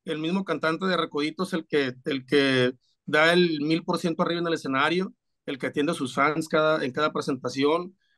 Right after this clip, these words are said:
el que siempre está al pendiente de nuestro público, siguiendo haciendo música, eh, siguiendo trabajando muy duro y, y, y sobre todo, bueno, se sacó este, digamos, chisme, no sé por qué, la verdad, porque yo no autoricé nada, yo no dije nada, yo no, yo no, yo no he dicho nada como para que se riegue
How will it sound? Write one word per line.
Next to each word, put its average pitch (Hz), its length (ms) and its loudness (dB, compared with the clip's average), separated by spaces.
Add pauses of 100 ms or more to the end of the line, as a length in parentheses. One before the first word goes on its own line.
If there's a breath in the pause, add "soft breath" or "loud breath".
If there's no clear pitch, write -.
el 139 160 -4
que 139 160 2
siempre 156 260 4
está 165 120 4
al 156 80 0
pendiente 156 440 0
de 165 80 6
nuestro 143 260 -4
público, 165 540 -2
siguiendo 147 340 2
haciendo 160 240 2
música, 180 640 0 (360)
eh, 139 200 0
siguiendo 160 280 0
trabajando 175 420 0
muy 196 160 4
duro 214 380 0 (440)
y, 156 340 -6
y, 156 280 -2 (120)
y 180 280 0
sobre 175 220 2
todo, 208 260 4
bueno, 220 340 0 (220)
se 190 160 -2
sacó 190 240 0
este, 180 640 2 (260)
digamos, 180 480 2
chisme, 208 500 0 (600)
no 185 180 2
sé 208 120 -2
por 196 200 -4
qué, 196 140 0
la 208 120 2
verdad, 185 240 0
porque 190 260 -8
yo 170 120 -4
no 185 80 0
autoricé 165 400 -4
nada, 175 300 4
yo 175 160 0
no 175 80 -2
dije 170 240 -4
nada, 156 340 2
yo 175 140 -6
no, 170 220 -8
yo 160 120 -6
no, 170 220 -14
yo 156 100 -10
no 165 80 -4
he 165 40 -2
dicho 165 180 -6
nada 165 240 4
como 165 200 -6
para 143 220 -2
que 127 100 -18
se 131 120 -6
riegue 147 460 -2